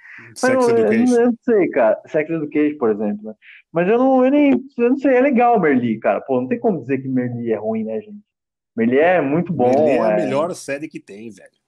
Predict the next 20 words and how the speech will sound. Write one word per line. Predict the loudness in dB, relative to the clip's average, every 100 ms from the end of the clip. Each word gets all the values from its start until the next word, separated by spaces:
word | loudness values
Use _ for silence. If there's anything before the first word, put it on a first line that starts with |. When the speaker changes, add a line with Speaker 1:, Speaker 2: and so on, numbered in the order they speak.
| _ _ _ -6
Speaker 1:
É, | -2
é, | -2 -2 -6 -6 -6 -4 -6 -4
é, | -2
é |
gostoso | 0 -2 0 -2 0
demais, | -2 0 2 2 2
mas | 0 -2
assim, | -2 -4 -2 0 0 -2 -4
Speaker 2:
É. | -8
Speaker 1:
eu | -10 -6 -4 -4
não |
sei, | -6 0 2 4
eu | 2 -2
não, | -8 -8 -8 -12 -14 -6
eu | 0
não | 2 2
veria | 2 2
de | 0
novo, | 0 2 0 -2
assim. | -8 -8 -8 -8 -10